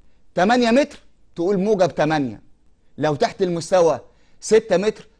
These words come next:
تقول سالب ستة. تمام؟ إذن دول التلات تعريفات اللي بنقول عليهم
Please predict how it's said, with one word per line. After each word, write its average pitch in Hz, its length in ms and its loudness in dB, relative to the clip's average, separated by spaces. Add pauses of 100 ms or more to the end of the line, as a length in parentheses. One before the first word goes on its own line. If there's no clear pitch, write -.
(120)
تقول 165 260 -2
سالب 180 360 -4
ستة. 156 400 -8 (920)
تمام؟ 175 380 -2 (420)
إذن 165 360 -4 (300)
دول 190 420 0 (240)
التلات 175 460 -2
تعريفات 143 720 -4
اللي 131 220 -4
بنقول 127 300 -8
عليهم 143 560 -6